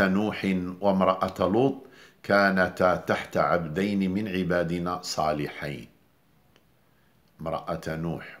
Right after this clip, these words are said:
وامرأة لوط، ها هي كما ترون، نكتبها سبعون مرة، سبعون مرة في صحن نقي طاهر لم يسبق أن دخله طعام، ويسقى لها مع عسل النحل المنزوع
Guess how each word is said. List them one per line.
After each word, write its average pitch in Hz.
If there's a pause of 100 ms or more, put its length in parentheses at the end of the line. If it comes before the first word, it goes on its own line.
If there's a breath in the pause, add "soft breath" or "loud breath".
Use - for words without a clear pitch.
(100)
وامرأة 87
لوط، 92
ها 82
هي 73
كما 73
ترون، 135 (380 loud breath)
نكتبها 139
سبعون 123
مرة، 98 (420)
سبعون 98
مرة 85
في -
صحن 120 (560 soft breath)
نقي 98 (140)
طاهر 110 (140)
لم 98
يسبق 107
أن 101
دخله 87
طعام، 62 (1120 soft breath)
ويسقى 117
لها 104
مع 87
عسل 92
النحل 104 (460 soft breath)
المنزوع 92